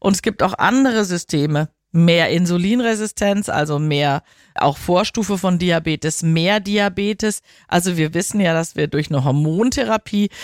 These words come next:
die Diabeteshäufigkeit fast halbieren können. Man muss sich immer fragen, und darüber <laughs> diskutieren ja auch viele Experten,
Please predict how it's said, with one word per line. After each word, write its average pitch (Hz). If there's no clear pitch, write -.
die 180
Diabeteshäufigkeit 175
fast -
halbieren 175
können. 139
Man 202
muss 233
sich 226
immer 214
fragen, 233
und 196
darüber 180
<laughs> -
diskutieren 226
ja 170
auch 180
viele 196
Experten, 165